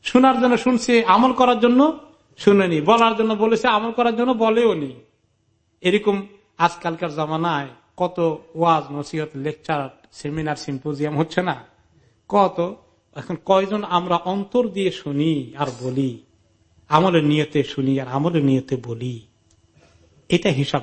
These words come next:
করার বিষয়, ঠিক কিনা? এই জন্য আমরা যখন বলবো, শুনবো কোনো কিছু, আমরা এমনভাবে শুনবো যে, "আমি তো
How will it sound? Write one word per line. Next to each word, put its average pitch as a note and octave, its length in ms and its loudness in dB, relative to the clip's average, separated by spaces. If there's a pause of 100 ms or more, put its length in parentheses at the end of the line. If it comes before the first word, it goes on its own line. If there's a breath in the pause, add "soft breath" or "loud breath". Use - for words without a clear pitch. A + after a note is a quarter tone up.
করার B2 240 -6
বিষয়, A2 340 -14
ঠিক G#3+ 260 -4
কিনা? - 280 -14 (760)
এই C#3+ 100 0
জন্য F3+ 160 0
আমরা G3 180 -4
যখন E3+ 300 -6
বলবো, E3 420 -2
শুনবো A3+ 380 2
কোনো D3+ 240 -4
কিছু, A#3 360 -4 (440 soft breath)
আমরা G#3 260 4
এমনভাবে A#3+ 380 4
শুনবো F#3+ 320 2
যে, E3+ 100 -4
"আমি E3+ 240 0
তো - 120 -8